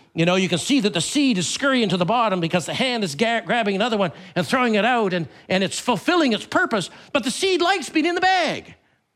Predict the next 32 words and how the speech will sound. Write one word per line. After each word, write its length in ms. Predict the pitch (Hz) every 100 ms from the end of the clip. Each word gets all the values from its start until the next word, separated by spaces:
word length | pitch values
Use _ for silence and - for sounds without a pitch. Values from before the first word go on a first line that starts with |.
| _ - -
And 160 | 214 196
so 220 | - 349
the 100 | 269
seed 340 | - 349 294
kinda 200 | 226 285
goes 240 | 254 262 320
into 180 | 320
the 80 | 269
bag, 320 | 233 269 285
and 80 | 254
it 80 | 240
kinda 260 | 262 294 214 -
works 300 | 202 311 -
its 160 | 277 254
way 220 | 285 277
down, 440 | 226 277 285 226 - -
and 120 | 208
every 200 | 277 302
time 300 | - 262 269
that 140 | 233 -
the 160 | 202
whole 220 | 175 262
bunch 260 | 180 254 269
of 80 | 180
seed 320 | - 320 240
moves, 380 | 247 302 294 202
it, 120 | 180 - 202 -
it 200 | 190 185
moves 280 | 208 294 196
down 260 | 240 254
into 320 | 240 233 220 208
a, 140 | 180